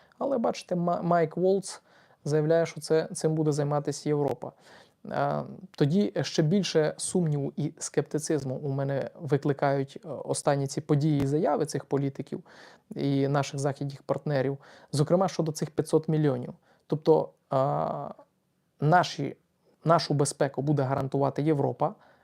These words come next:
Ми з Америкою поки що будемо мати угоду на п'ятсот мільйонів, а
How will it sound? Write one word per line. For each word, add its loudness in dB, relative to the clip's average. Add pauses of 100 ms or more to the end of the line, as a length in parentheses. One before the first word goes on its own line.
(100)
Ми 4
з -2
Америкою 0
поки -2
що -6
будемо -2
мати -2
угоду -2 (160)
на 2
п'ятсот -2
мільйонів, -2 (420)
а 0